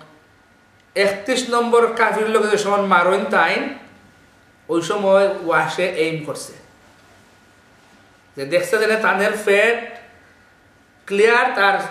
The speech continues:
স্পিয়ারের লগে এইম করছে মারত, কিন্তু সে-, কিতা সেটা একটা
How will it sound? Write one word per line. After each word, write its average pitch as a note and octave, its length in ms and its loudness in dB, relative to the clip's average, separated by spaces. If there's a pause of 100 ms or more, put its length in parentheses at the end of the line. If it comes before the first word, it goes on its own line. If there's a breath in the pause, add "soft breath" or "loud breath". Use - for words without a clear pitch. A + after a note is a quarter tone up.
(160)
স্পিয়ারের G3+ 500 2
লগে G3 520 2 (280)
এইম F#3+ 260 2
করছে F3 280 -2
মারত, C3+ 360 -6 (2000)
কিন্তু G3 300 2
সে-, - 480 -2
কিতা B3 380 2
সেটা A#3 180 2
একটা B3+ 560 2